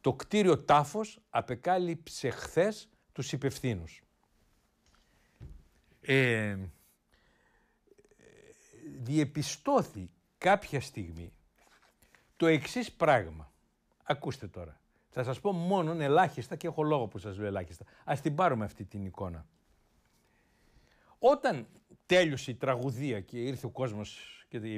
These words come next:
οι υπηρεσίες σε πλήρη λειτουργία, ανετέθησε μια επιτροπή πραγματογνωμόνων, η οποία προεδρεύεται από κάποιον καθηγητή του Πολυτεχνείου, τον κύριο Πενέλη. Τώρα βέβαια συνταξι-, ο-, ομότιμος όπως λέγεται,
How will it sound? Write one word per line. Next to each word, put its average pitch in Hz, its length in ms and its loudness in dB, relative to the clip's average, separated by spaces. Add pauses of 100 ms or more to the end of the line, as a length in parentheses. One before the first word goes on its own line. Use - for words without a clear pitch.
(140)
οι 117 100 -8
υπηρεσίες 117 580 -6 (1200)
σε - 160 -12
πλήρη 131 360 0
λειτουργία, 170 540 -8 (640)
ανετέθησε 156 840 -6
μια 160 180 -8
επιτροπή 113 560 -10
πραγματογνωμόνων, 107 1080 -4 (340)
η 117 60 -6
οποία 175 300 -4
προεδρεύεται 143 760 0
από 131 220 -6
κάποιον 180 420 -8
καθηγητή 117 500 -4
του 165 160 -6
Πολυτεχνείου, 123 640 -2
τον 143 180 -2
κύριο 175 260 0
Πενέλη. 123 600 4
Τώρα 123 220 4
βέβαια 131 180 2
συνταξι-, 120 420 -4
ο-, 143 200 -4
ομότιμος 135 580 4
όπως 120 200 -6
λέγεται, 208 320 -4